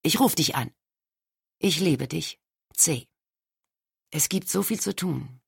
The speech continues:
Mit circa zwanzig Studienanfängern, die ich als Tutorin zu betreuen habe, muss ich mich zum Kennenlernen treffen.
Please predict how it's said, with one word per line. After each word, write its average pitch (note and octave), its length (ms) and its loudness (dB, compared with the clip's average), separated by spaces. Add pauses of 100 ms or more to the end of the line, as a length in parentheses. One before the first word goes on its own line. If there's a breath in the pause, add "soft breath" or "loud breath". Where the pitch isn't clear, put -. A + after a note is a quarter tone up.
Mit E3 140 0
circa F#3 300 4
zwanzig F#3 500 2
Studienanfängern, D3+ 1000 2
die C#3+ 160 -2
ich - 160 0
als - 160 -2
Tutorin D3 500 -2
zu C#3+ 140 -4
betreuen C#3 560 0
habe, D3 200 4 (680 loud breath)
muss A3 180 8
ich G#3+ 100 6
mich G#3 160 6
zum A3 140 4
Kennenlernen E3+ 560 6
treffen. D#3+ 400 0